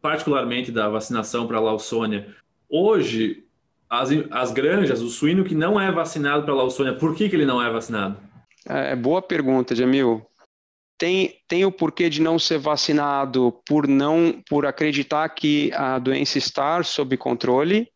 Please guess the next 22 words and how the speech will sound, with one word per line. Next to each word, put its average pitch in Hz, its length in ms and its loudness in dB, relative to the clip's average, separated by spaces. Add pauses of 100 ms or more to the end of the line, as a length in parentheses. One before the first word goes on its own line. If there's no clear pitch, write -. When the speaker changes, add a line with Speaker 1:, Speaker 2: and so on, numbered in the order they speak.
(120)
Speaker 2:
e 131 240 4
essa 135 320 0
informação 135 580 0
ela 127 120 2
é 127 120 2
super 131 480 -2 (480)
válida, 143 640 0 (240)
se - 160 -4
a 131 40 0
gente 131 180 0
tá 135 80 -4
considerando 131 580 -2
só 131 460 0
a 127 100 0
ileite 123 380 2
clínica. 165 560 0 (1120)
Hoje, 131 300 0
grande 139 320 -2
parte 127 440 -4
da, 120 300 0
das 120 220 -2
granjas, 143 640 0